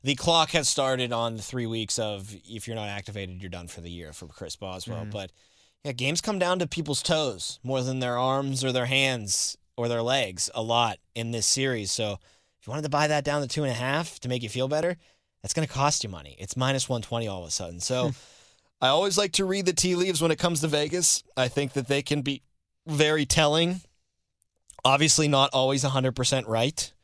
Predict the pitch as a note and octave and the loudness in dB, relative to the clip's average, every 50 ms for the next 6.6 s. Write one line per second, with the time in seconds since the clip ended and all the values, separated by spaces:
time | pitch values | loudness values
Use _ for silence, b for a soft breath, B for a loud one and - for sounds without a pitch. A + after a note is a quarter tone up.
0 | _ _ _ _ _ _ _ _ _ C3+ C3 A#2+ A#2+ C3+ C3+ C3+ C#3 C3 - - | _ _ _ _ _ _ _ _ _ 0 0 2 2 4 4 4 2 2 2 2
1 | C3+ C3 C3 C#3 C#3+ C#3 C3 B2 B2+ C3 B2 A#2+ A#2 B2 A#2+ A2+ - - C3 A#2+ | 4 4 4 4 4 2 2 2 4 4 4 2 2 2 -2 -2 -2 -4 -2 -2
2 | B2+ A#2+ A#2 B2+ B2 B2 B2 B2 A2+ A#2+ B2 A#2+ A#2+ G2+ A2+ A#2 C3 C#3+ C#3 A#2 | -4 -4 -2 -2 -2 -2 -2 -2 -2 -2 -2 -2 -2 -2 -2 0 0 0 -2 -2
3 | - B2+ A#2+ A#2 A#2 A2+ A#2+ A#2 - - B2+ A#2 - A2+ G#2+ A2 A#2+ C3 C3+ C#3+ | -4 -4 -4 -2 -2 -2 -2 -2 -2 -2 -2 0 0 -2 0 0 0 0 2 0
4 | D3+ D#3 F3 - b b b b b b b b b b b b b b b b | 0 0 -2 -4 b b b b b b b b b b b b b b b b
5 | - A#2 A2+ B2 C#3 C3+ D#3 D3+ C#3+ - - C#3+ C3 C3 B2 - D3 C3 B2+ B2 | -6 -4 0 0 0 0 0 0 0 0 0 0 0 0 0 0 0 2 2 2
6 | A#2+ A#2+ A#2+ A2+ A#2+ B2+ B2 A#2 A#2 A2+ A2 | 2 0 0 0 0 0 0 0 0 -2 -2